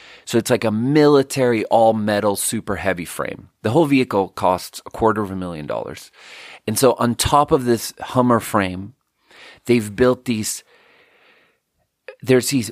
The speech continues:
metal rods that stick out that are bent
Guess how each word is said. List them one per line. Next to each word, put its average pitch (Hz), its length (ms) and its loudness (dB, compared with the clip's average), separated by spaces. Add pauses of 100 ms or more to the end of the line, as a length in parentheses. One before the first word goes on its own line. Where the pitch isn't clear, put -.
metal 127 600 2
rods 104 800 0
that 98 180 -10
stick - 760 -2
out 107 420 -4
that 107 140 -2
are 101 60 2
bent 95 600 -2